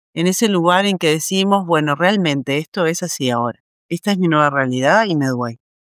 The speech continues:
Y después viene la aceptación, donde no olvido, pero aprendo a continuar con esto, ¿no? Es, aprendo a seguir con lo que es. Y entonces, sanar no es cerrar el capítulo, sino releerlo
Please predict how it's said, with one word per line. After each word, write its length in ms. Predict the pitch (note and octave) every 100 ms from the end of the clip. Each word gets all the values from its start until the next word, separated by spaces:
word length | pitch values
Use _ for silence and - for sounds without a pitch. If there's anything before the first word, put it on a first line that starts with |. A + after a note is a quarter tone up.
| _ _ - - _ _
Y 80 | A#3+
después 260 | C#4 F#4+ E4+
viene 180 | F#4
la 80 | D#4+
aceptación, 840 | B3+ B3+ G#3 A3+ A3+ - D#4+ A#3+
donde 300 | G3+ G3 G3
no 140 | G#3 A#3+
olvido, 400 | B3+ A3+ C4 C4
pero 200 | G3 F3+
aprendo 400 | F3 A#3+ B3+ A#3+
a 20 |
continuar 540 | G#3+ F3 E3 D#3+ F#3
con 160 | F#3+ D#3
esto, 320 | C#3+ - A#2+
¿no? 320 | B2 E3+ C#4 A#3 - _
Es, 180 | - - _ _ _ _
aprendo 280 | - F3 F#3
a 40 |
seguir 300 | F3+ C#3 D3+
con 180 | - D#3
lo 100 | C3+
que 180 | - B2
es. 60 | - -
Y 80 | D3+
entonces, 440 | E3+ F#3 F#3+ F#3 - _ _ - _ _ _ _ _ _
sanar 720 | - - G#3+ A3+ C4 F4 - - -
no 340 | G3 A3 G3
es 380 | D#3+ C#3+ - - _
cerrar 460 | - C#3 B2+ C3
el 120 | B2+ B2
capítulo, 580 | A#2 - A#2 - B2
sino 440 | B2+ F#3 G3+ B3 - _ _
releerlo 1160 | - F3 G#3+ G#3+ G3+ A#3 C#4+ B3+ A3+ A#3+ D#4 -